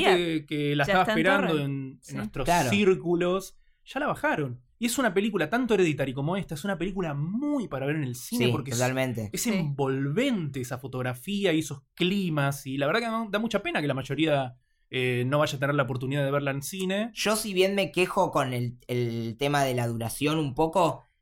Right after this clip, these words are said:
Speaker 3: igual reconozco que el, la experiencia inmersiva que te da y, y, y súper sensorial
Speaker 1: Es
Speaker 3: que tiene la
Speaker 1: parte,
Speaker 3: película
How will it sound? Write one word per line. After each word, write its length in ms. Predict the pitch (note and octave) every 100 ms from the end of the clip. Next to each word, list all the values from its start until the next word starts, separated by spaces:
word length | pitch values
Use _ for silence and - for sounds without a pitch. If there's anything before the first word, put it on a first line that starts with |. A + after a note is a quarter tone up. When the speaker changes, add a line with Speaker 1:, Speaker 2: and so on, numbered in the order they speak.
| _ _
Speaker 3:
igual 560 | B2+ B2+ D3 D#3+ - - -
reconozco 1080 | C3+ A2+ B2 D#3+ E3 - C#3 D3+ E3+ - _ -
que 100 | B2
el, 200 | A#2 B2
la 180 | A#2+ A#2+
experiencia 640 | G#2+ - B2+ C#3+ E3 D#3 C#3+
inmersiva 720 | C#3 C3 B2 - E3 C3+ A#2+
que 80 | A#2
te 140 | A#2+
da 280 | C3+ C#3+ B2
y, 280 | A2 A2 -
y, 300 | G#2+ G2 -
y 400 | G#2+ G#2 G2+ F2+
súper 360 | - C3 C#3+ B2+
sensorial 540 | B2 A#2 A#2 A#2+ C3+
Speaker 1:
Es 60 | C3+
Speaker 3:
que 80 | B2
tiene 180 | D3+
la 40 | C#3+
Speaker 1:
parte, 60 | B2+
Speaker 3:
película 420 | C#3+ D3+ D#3